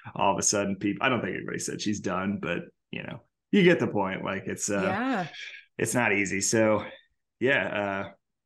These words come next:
Speaker 1: and she had that whole article that she wrote in the Players Tribune that came out right before this. Um, talking about how it's been hard mentally for, for kind of those reasons. And, uh,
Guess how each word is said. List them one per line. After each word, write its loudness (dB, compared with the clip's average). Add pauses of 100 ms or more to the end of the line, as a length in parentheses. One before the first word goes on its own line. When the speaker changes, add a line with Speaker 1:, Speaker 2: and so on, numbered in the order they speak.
(600)
Speaker 1:
and -4
she -2
had -2
that 2
whole 0
article 0
that -4
she -2
wrote -2
in -6
the -6
Players -4
Tribune -2
that -10
came -6
out -4 (100)
right 0
before -4
this. -2 (120)
Um, -6 (420)
talking -2
about -2
how -4 (380)
it's 2
been 6
hard 6
mentally 2
for, -6
for -8
kind -2
of -4
those -2
reasons. -4 (100)
And, -4
uh, -2